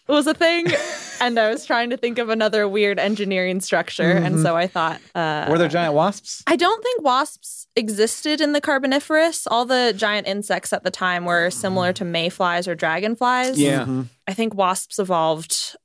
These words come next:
Speaker 1: around a hundred fifty million years ago to seventy million years ago. That's when
Speaker 3: Interesting.
Speaker 1: all the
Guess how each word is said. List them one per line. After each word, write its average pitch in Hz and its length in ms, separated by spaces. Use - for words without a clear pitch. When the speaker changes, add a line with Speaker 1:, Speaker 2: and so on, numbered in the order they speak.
Speaker 1:
around 170 300
a - 20
hundred 175 400
fifty 202 340
million 226 320
years 226 220
ago 233 180
to 202 80
seventy 214 400
million 254 320
years 254 220
ago. 254 220
That's 185 260
when 175 380
Speaker 3:
Interesting. 151 360
Speaker 1:
all 190 120
the 156 640